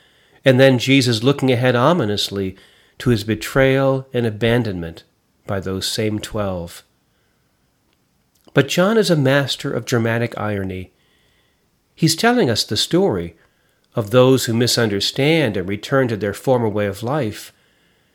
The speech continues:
precisely so that we might better understand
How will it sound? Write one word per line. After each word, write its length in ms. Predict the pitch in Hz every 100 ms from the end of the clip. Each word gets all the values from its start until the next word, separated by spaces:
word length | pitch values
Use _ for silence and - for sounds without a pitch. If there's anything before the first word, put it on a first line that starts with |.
| _ -
precisely 880 | - 131 - 214 202 - 160 147 147 - _ _ _ -
so 100 | 151
that 160 | 139 143
we 220 | 156 233
might 340 | 202 107 101
better 320 | - 107 104
understand 920 | 104 104 98 - 127 120 120 120 120